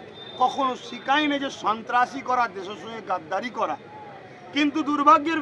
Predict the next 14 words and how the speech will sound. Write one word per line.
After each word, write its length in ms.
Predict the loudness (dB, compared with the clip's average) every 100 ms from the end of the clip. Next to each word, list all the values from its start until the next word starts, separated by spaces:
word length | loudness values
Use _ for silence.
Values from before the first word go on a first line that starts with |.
| -2
বিষয়, 240 | 0 -2 -2
কোনো 140 | -4 -4
মুসলমান 500 | -4 -2 4 8 8 8
যখন 200 | 2 2 0
ধরা 160 | 2 2 2
পড়ে, 180 | -2 -2 -10 -20 -20 -10
সেই 140 | -2 0
দিকে 140 | 4 6
ওরা 100 | 6 6
পকেটও 340 | 2 4 2 2
কেটে 200 | 2 4 8
নেয়। 200 | 8 6 -2 -18 -20 -20 -20 -20 -18 -4 4
মেইনস্ট্রিম 640 | 6 6 4 2 0 2 2
মিডিয়া 300 | 4 4